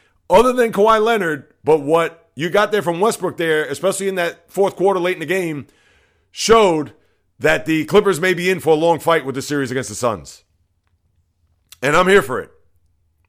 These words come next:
Now, we gotta wait and see what's gonna happen there with Devin Booker, even Chris Paul, who I understand Chris Paul is a shell of his old self. He may have some moments here in this postseason where he'll have his eleven for fifteen,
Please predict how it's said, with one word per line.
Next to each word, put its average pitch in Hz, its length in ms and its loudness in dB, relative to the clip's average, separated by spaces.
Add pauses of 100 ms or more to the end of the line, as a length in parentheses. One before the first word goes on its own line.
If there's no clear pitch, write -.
(720)
Now, 135 540 0 (720)
we 143 160 -2
gotta 180 180 4
wait 180 140 0
and 160 80 -8
see 156 100 -4
what's 165 160 -4
gonna 165 140 0
happen 170 240 0
there 170 120 -4
with 147 120 -4
Devin 143 280 0
Booker, 196 560 0 (440)
even 185 220 -2
Chris 170 180 -2
Paul, 196 460 4
who 180 80 2
I 220 100 4
understand 202 400 -2
Chris 180 160 -4
Paul 185 280 2
is 123 80 -6
a 131 40 -10
shell 165 240 2
of 147 60 -2
his 123 100 -8
old 147 160 0
self. 139 320 0 (340)
He 190 140 -4
may 202 140 2
have 185 160 2
some 156 120 -2
moments 160 340 0
here 160 100 -2
in 156 40 -6
this 143 120 -8
postseason 147 560 -4
where 127 180 0
he'll 127 140 -2
have 143 320 2
his 135 260 -2
eleven 139 320 -2
for 131 160 -10
fifteen, 143 680 -6